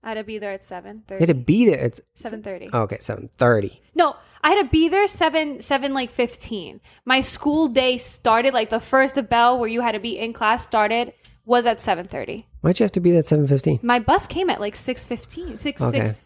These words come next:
Speaker 1: forty-five.
Speaker 2: Well, there we are at a totally diff-, maybe that's a to-, topic for another day, but we can touch it real quick. Well,
Speaker 1: Yeah.
Speaker 2: because I grew up in Germany, obviously.
Speaker 1: Yeah.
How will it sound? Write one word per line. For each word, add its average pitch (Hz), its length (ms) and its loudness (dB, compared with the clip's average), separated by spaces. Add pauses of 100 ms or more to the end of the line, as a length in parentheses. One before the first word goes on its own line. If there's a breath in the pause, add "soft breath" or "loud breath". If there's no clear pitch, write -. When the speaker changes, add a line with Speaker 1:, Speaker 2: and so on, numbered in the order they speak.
Speaker 1:
forty-five. 214 540 -8
Speaker 2:
Well, 135 60 -2
there 156 140 6
we 160 120 4
are 131 100 4
at 127 60 2
a 117 60 0
totally 127 420 0
diff-, 117 220 -4 (460)
maybe 131 180 2
that's 120 220 -2
a 113 100 -12 (140)
to-, 135 340 0
topic 147 320 0
for 139 100 4
another 131 240 4
day, 143 220 4
but 120 160 0
we 120 80 -4
can 127 140 -6
touch - 220 -8
it 123 60 -8
real 120 140 -6
quick. 139 300 -4 (760)
Well, 127 240 4
Speaker 1:
Yeah. - 80 -8
Speaker 2:
because 143 220 -2
I 165 120 4
grew 151 140 2
up 135 120 2
in 120 80 -2
Germany, 123 320 2
obviously. 113 380 -4
Speaker 1:
Yeah. 180 100 -4